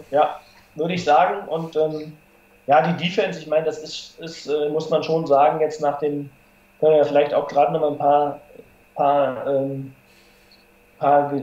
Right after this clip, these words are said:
Gesichtspunkte austauschen. Ähm, so nach den ersten drei Wochen, wenn man so Stärken und Schwächen sieht des Teams, und da ist, glaube ich, die Defense ganz vorneweg zu nennen. Also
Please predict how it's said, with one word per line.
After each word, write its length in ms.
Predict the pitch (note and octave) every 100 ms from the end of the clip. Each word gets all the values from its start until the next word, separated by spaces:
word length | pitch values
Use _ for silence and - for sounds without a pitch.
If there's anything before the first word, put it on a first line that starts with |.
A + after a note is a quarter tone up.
| B2+ A#2
Gesichtspunkte 540 | C#3 E3 - D#3 D3+
austauschen. 680 | B2 E3 - D3+ D#3 D3+ C#3+ - _ _ _
Ähm, 360 | C#3+ C#3+ C#3 C3+ _ _ _
so 100 | D#3
nach 160 | D3+ D3+
den 140 | E3
ersten 340 | C#3 D#3 E3+ F3
drei 260 | D3 D3+ D#3
Wochen, 200 | E3+ E3+
wenn 120 | D#3+
man 140 | D#3
so 120 | D3
Stärken 420 | D3 - D3+ E3 D#3
und 120 | D3+
Schwächen 380 | D3 E3 F3 C#3+
sieht 460 | E3 G3+ G3 - _
des 180 | D3+ D3+
Teams, 540 | - G3 G#3 G3+ - _ _ _ _
und 120 | D#3 C#3+
da 80 |
ist, 240 | C#3 E3+ -
glaube 240 | D3+ D#3
ich, 80 | D3+
die 120 | -
Defense 640 | C#3 F3 F#3 E3+ E3 - - C#3+
ganz 240 | C3+ D#3 E3+
vorneweg 500 | E3 D#3+ D#3+ D#3 D#3+
zu 100 | D3+
nennen. 340 | C#3+ D#3 D#3+ -
Also 520 | B2+ C#3 C#3+ C#3+ C#3